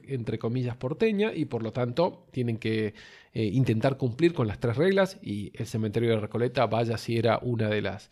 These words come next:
eh, tres reglas que había que cumplir, eh, eh, comprando sus, sus mausoleos, etcétera. Pero también con el tiempo se empezaron a agregar a, no solamente estas familias terratenientes, sino nuevas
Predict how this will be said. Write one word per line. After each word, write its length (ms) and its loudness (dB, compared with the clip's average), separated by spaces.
eh, 180 -2
tres 200 0
reglas 260 2
que 80 -4
había 120 4
que 100 0
cumplir, 400 4
eh, 680 -6
eh, 280 -10
comprando 540 -2
sus, 200 -8
sus 220 -6
mausoleos, 600 0
etcétera. 480 0
Pero 300 6
también 440 4
con 200 2
el 160 -2
tiempo 480 4
se 140 2
empezaron 360 4
a 60 6
agregar 640 6
a, 540 0
no 140 2
solamente 520 4
estas 220 0
familias 340 0
terratenientes, 680 0
sino 520 0
nuevas 720 2